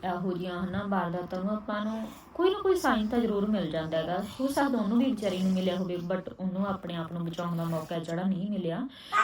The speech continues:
ਪਰ ਜੇ ਕਿਸੇ ਨੂੰ ਵੀ ਇਹੋ ਜਿਹਾ ਸਾਈਨ ਮਿਲਦਾ ਹੈਗਾ ਵੀ, ਲਾਈਕ, ਹਨਾ, ਕੁਛ ਵੀ ਥੋੜ੍ਹਾ ਜਿਹਾ ਗਲਤ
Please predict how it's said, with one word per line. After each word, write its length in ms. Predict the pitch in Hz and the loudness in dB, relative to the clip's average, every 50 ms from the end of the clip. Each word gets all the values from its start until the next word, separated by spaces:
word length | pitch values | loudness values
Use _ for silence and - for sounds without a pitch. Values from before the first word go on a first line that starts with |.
| - - | 6 6
ਪਰ 80 | 247 | 6
ਜੇ 240 | 240 - - - 277 - | 6 6 6 6 4 4
ਕਿਸੇ 220 | 294 285 269 277 262 | 4 2 2 4 4
ਨੂੰ 100 | 269 262 | 4 4
ਵੀ 80 | 277 | 4
ਇਹੋ 140 | 220 214 208 | 4 4 2
ਜਿਹਾ 180 | 190 214 214 220 | 2 0 -2 -2
ਸਾਈਨ 320 | 214 196 196 190 196 196 | -2 -2 0 0 2 2
ਮਿਲਦਾ 320 | 190 175 160 151 151 170 | 2 0 0 -2 -2 -2
ਹੈਗਾ 240 | 170 165 - 160 165 | -2 -2 0 -2 -2
ਵੀ, 120 | 170 190 190 | -2 0 2
ਲਾਈਕ, 240 | 190 185 190 - | 2 2 0 -2
ਹਨਾ, 220 | 220 214 233 269 269 | -2 -2 -2 -2 -2
ਕੁਛ 320 | - 214 208 - - - | -2 -6 -8 -8 -8 -4
ਵੀ 120 | 269 285 285 | -2 -2 0
ਥੋੜ੍ਹਾ 260 | - 240 180 170 180 | 0 0 0 0 0
ਜਿਹਾ 120 | 196 202 | 0 -2
ਗਲਤ 420 | 190 180 156 156 196 190 - 262 | 0 -2 -2 -2 -2 0 0 -2